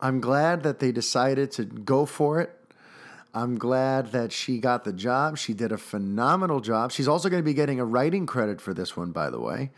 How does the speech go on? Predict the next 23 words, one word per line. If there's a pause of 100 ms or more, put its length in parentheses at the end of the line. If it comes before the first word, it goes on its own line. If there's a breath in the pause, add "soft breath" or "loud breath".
(300 loud breath)
which
is
different
than
what
happened
on
the
first
Wonder
Woman. (440 loud breath)
So
kudos
are
in
order
to
Patty
Jenkins,
who
will
be
returning